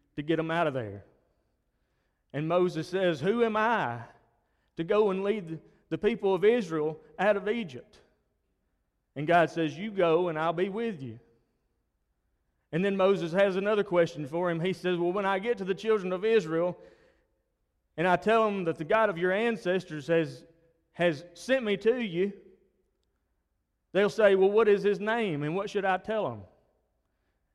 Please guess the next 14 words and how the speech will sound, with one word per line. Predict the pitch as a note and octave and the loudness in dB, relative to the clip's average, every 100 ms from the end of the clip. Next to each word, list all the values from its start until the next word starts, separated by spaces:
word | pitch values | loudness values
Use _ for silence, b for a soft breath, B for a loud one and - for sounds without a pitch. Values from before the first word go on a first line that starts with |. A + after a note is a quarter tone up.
| _ _ | _ _
Look | C#3+ F#3 | -2 0
at | F3+ | 2
Exodus | F#3 F#3+ F#3 D#3+ D3+ | 2 0 -2 -2 -2
chapter | - F3+ - | 2 0 0
three, | C#3 D#3 E3+ | -6 -2 -2
verse | D3 D#3 D#3 | 0 -2 -4
fourteen. | D#3+ E3+ E3 D3 C#3 C3+ C3+ - _ _ _ _ _ _ _ _ _ _ _ _ _ _ | -6 -8 -6 -6 -4 -6 -8 -16 _ _ _ _ _ _ _ _ _ _ _ _ _ _
It | - | -4
says, | F#3+ F3 | 0 0
"And | C#3+ C3 | 0 0
God | F3 G3 F#3+ | 4 4 2
said | D#3 - F3+ F3 | -2 2 6 6
unto | E3+ D#3+ | 6 0
Moses, | D3+ D#3+ D#3+ D3 E3 D#3+ | 0 2 2 0 -4 -6